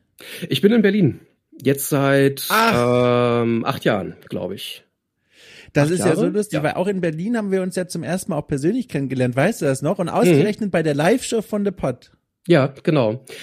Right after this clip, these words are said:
Speaker 1: Auch das einzige Mal in meinem Leben, dass ich bisher, äh, André und Jochen live gesehen habe.
Speaker 2: <laughs> Oh, das ist ja so lustig.
Speaker 1: Und dich und Christoph Petersen und, ähm,
Speaker 2: Ja.
Speaker 1: genau.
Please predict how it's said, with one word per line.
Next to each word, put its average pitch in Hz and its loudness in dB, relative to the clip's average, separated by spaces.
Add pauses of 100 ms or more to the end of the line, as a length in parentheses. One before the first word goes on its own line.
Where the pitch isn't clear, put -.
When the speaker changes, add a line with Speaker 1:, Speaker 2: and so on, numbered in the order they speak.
(120)
Speaker 1:
Auch 151 0
das 170 2
einzige 165 2
Mal 156 6
in 160 4
meinem 143 6
Leben, 147 2
dass 135 -4
ich 139 -8
bisher, 135 2
äh, 123 2 (120)
André 143 2
und 131 2
Jochen 98 0
live 95 -6
gesehen 104 -2
habe. 123 2
Speaker 2:
<laughs> - -2
Oh, - 2
das 139 0
ist 135 -10
ja 151 0
so 139 -2
lustig. 131 -4 (140)
Speaker 1:
Und 202 2
dich 233 2
und 185 2
Christoph 170 0
Petersen 160 2
und, 170 2
ähm, 147 4 (560)
Speaker 2:
Ja. - -20
Speaker 1:
genau. 117 0